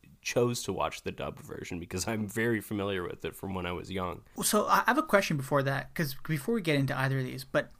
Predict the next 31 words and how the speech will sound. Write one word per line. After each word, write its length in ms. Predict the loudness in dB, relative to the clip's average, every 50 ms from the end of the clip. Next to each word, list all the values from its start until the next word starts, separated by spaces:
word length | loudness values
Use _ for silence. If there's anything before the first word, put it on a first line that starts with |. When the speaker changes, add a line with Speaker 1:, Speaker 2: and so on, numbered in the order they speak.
| -2
Speaker 2:
I'm 140 | 0 0 2
just 120 | 0 0
gonna 160 | 0 0 0 0
finish 280 | 2 2 2 2 2
this 120 | 0 0 -2
point 300 | -2 -4 -4 -2 0 0
here. 300 | 2 2 2 0 -2 -6 -16 -18 -20 -20 -20 -6 0 4
I 160 | 4 4 6
looked, 400 | 4 4 4 4 2 2 0 -2
like, 180 | 0 0 2 2
if 160 | 0 0 0
you're 140 | 0 0 2
living 240 | 2 2 2 2 0
in 80 | 0
Canada, 400 | 0 0 0 0 2 0 -2 -4 -4 -6
it's 180 | -8 -8 -6
gonna 180 | -4 -4 -4 -2
be 100 | -2 -2
hard 340 | 0 2 4 4 4 4 2
for 120 | 0 0 0
you 160 | 2 2 0
to 120 | 0 -2
find 540 | -4 -2 2 2 2 2 2 0 -2 -2 -4 -8 -6
the 140 | -6 -2
sub 360 | 0 0 2 2 2 2 2 0
version 600 | 0 2 2 2 2 0 0 -2 -4 -4 -6 -10 -14 -14 -6 -2
of 420 | 0 2 2 2 2 0 -2 -6 -6
King 200 | -2 0 0 2
Kong 260 | 4 4 4 4 4
versus 260 | 4 0 0 -2 -2 -4
Godzilla. 580 | -2 -2 -2 -2 -2 -2 0 0 0 -2 -2